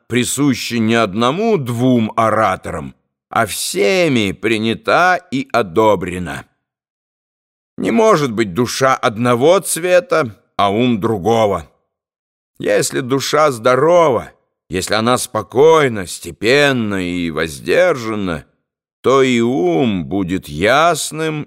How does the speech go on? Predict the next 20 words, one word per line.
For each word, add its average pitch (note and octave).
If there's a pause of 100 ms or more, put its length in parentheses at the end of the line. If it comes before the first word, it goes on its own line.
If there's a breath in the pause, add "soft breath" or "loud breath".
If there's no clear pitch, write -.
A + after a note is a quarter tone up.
и G#2+
трезвым. F2+ (920)
Развратят C#3+
душу D#3+
пороки, E3 (460)
ум G3
станет A2+
напыщенным. F2+ (720)
Разве D#3+
ты D#3+
не E3
видел, F3 (320)
у A#2+
кого E3
в B2+
душе D3+ (280)
томность, - (360)
тот G#2+
волочит D3+
ноги D#3